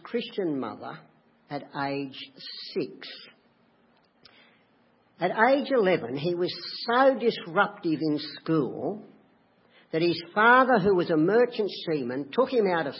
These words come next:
school and took him to sea with him. But he caused such dissension on the ship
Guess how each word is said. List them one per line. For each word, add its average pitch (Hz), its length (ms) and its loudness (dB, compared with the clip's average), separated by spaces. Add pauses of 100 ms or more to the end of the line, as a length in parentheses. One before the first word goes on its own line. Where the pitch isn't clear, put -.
(120)
school 123 500 -8 (420)
and 160 300 -2
took 240 180 2
him 151 480 -2 (1120)
to - 120 -2
sea 131 640 -4 (920)
with 127 260 -6
him. - 360 -16 (1000)
But 214 140 6
he 233 120 8
caused 262 420 4 (380)
such 302 240 4 (180)
dissension - 920 -4 (280)
on 180 200 2
the 185 100 0 (180)
ship - 380 0